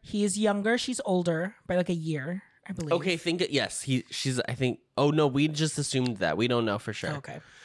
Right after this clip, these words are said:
Speaker 2: Uh,
Speaker 1: But she was a senior student.
Speaker 2: Yes,
Speaker 1: Like,
Speaker 2: and
Speaker 1: one
Speaker 2: he had
Speaker 1: his
Speaker 2: already done his
Speaker 1: Military
Speaker 2: military
Speaker 1: service.
Speaker 2: conscription.
Speaker 1: Yes.
Speaker 2: Mm-hmm.
Speaker 1: They met because he was in
Speaker 2: Oh my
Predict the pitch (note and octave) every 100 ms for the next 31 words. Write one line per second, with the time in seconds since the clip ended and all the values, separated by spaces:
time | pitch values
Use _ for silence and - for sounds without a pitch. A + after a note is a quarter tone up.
0 | - - - A2 A2 G#2 G2+ F#2+ - _
1 | _ _ _ F#3+ F3+ A#3 G3+ G3 - G#3+
2 | F#3 F3+ D#3+ D3+ - _ _ _ _ _
3 | _ _ _ - - F#3 C#3 B2+ - -
4 | - A2+ - F3 E3+ D3+ E3 F3+ F3 D3
5 | D#3 D3+ D3 C3 C3+ B2+ A2 A2 - -
6 | - _ _ - F#3 E3+ C3+ B2+ B2 C3
7 | A2+ A2 G#2+ - F#2+ - C#3+ G#2+ - G2+
8 | G2 G2+ G#2+ D#3 - - - - G#3 G#3
9 | G3+ A3+ - A3+ G#3+ - G3+ F#3+ F#3+ -
10 | F3+ E3+ D#3+ D#3+ D#3+ C3 A#2 C#2